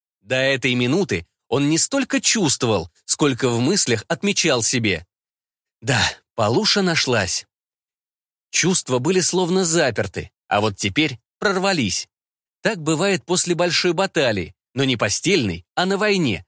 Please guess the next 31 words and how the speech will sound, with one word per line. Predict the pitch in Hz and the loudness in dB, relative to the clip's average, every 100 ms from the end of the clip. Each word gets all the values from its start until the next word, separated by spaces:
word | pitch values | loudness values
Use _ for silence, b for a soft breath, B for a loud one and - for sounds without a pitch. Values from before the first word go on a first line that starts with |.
| - | -8
с | - | -2
кровопролитием | 156 135 120 113 135 202 123 92 - | 0 0 0 0 0 0 -2 -2 -2
и | 196 | 0
убийством. | 208 160 151 110 - 98 85 - _ _ _ _ _ _ _ _ _ _ _ | 2 2 2 2 0 -2 -4 -12 _ _ _ _ _ _ _ _ _ _ _
Пока | 147 165 240 | -2 0 0
дерёшься, | 190 247 247 - - - _ _ _ | 2 2 2 2 -2 -6 _ _ _
думаешь | 127 240 233 214 | 0 2 4 2
лишь | 208 185 | 2 0
о | 165 | 0
том, | - 240 196 - | 0 -2 -2 -2
как | - 240 | -2 0
саблей | - - 214 180 185 | 2 2 2 2 0
ударить | 170 175 160 - | 2 0 0 -2
половчее | 151 131 - 254 247 | 0 0 0 0 0
и | - | -2
куда | 202 226 208 | -2 0 0
коня | 226 220 165 | 0 0 0
направить. | 131 123 135 123 95 85 - _ _ _ | 0 0 2 2 0 -8 -16 _ _ _
Рожа | 98 151 190 147 | -2 0 2 0
у | 127 | -2
тебя | 131 123 | -2 0
может | 151 175 147 | 0 -2 -2
быть | 190 | 0
зверская, | 135 123 196 170 - 101 82 - _ - | 0 2 2 2 0 -2 -8 -12 _ -2
орёшь | 175 220 - | 0 0 -2
приказы, | 175 202 202 151 107 82 _ _ | -4 -2 0 0 -2 -8 _ _
а | 104 | -4
голос — | 120 214 147 - - _ | 0 0 0 -4 -10 _
как | - 214 - | -6 -2 0
рык | 226 190 | 0 0
звериный, | 127 151 156 135 110 82 | 0 0 0 0 -2 -6